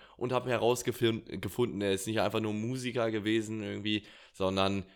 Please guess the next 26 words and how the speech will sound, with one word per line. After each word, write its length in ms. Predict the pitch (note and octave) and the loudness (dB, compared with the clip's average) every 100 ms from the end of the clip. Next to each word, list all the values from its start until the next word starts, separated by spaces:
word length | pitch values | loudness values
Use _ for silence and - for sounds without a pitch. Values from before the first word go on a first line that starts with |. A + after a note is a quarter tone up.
| - | -2
auch 180 | - G#2+ | 2 2
Friedensaktivist. 1300 | - - A2+ C#3 G#2 - F2+ - F#2 F2 G2+ - - - - - | 0 -2 0 0 0 -6 -12 -8 -4 0 0 -2 -8 -20 -18 -4
Und 120 | G#2 | 0
dann 140 | G#2+ | 4
habe 180 | A2 B2+ | 4 4
ich 120 | C3 | 2
in 80 | A2+ | -2
die 80 | A2+ | 0
Jungsgruppe 460 | A#2 C3+ C3 B2 A#2+ | 0 0 -2 -2 0
mal 160 | A2+ G2+ | 4 4
reingeschickt 680 | G#2 B2 A#2 - A#2 - - _ _ _ _ _ _ _ _ _ | 4 0 -2 -2 -4 -6 -20 _ _ _ _ _ _ _ _ _
mit 340 | G#2 G#2+ - - | -2 -2 -2 2
Unterstrichen 760 | B2+ D3+ C3+ - B2 A#2 B2 | 4 4 0 -2 -4 -4 -6
Friedensaktivist. 960 | - B2 B2+ A#2 G#2+ - F#2+ G#2 - - - - _ | -2 -2 0 -2 -4 -4 -4 -2 -4 -10 -20 -20 _
Ich 200 | - G2 | -4 -2
nehme 260 | A2 B2 B2 | 0 0 -2
die 280 | A#2+ A#2 - | -2 0 2
Aussage 460 | A2+ A2+ G#2+ G2+ | 0 2 0 0
zurück, 420 | - - G2 G2+ | -6 -4 -4 -2
dass 360 | - F#2+ - - | -2 -2 -4 -6
der 420 | F#2 F2+ F2 F2+ | 0 2 2 0
gute, 420 | F2 A2 A2 G2 - | -4 -4 2 2 4
äh, 200 | F#2+ F2+ | 2 2
John 400 | E2 F#2 G2+ F#2+ | 2 0 2 0
Lennon, 500 | F2+ G2+ G#2 F#2+ F#2 - - _ | 0 0 0 -2 -6 -14 -20 _
ähm, 400 | - F2 F2 E2+ | -4 -2 -2 -4